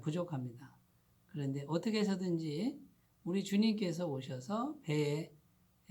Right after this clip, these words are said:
계시고 그분이 존귀케 되고 그분이, 예, 주인이 되고 그분이 이-, 이끌어가는 심령이 되니까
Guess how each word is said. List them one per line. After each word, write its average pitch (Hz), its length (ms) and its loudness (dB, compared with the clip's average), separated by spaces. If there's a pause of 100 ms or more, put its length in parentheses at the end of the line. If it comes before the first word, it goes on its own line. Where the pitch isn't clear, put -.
(140)
계시고 139 580 -2 (480)
그분이 220 440 4
존귀케 170 500 2
되고 160 280 -2
그분이, 202 680 2 (680)
예, 120 120 -6
주인이 202 480 4
되고 131 400 -4
그분이 202 480 2
이-, 175 340 0 (160)
이끌어가는 170 640 0
심령이 196 480 0
되니까 120 720 -6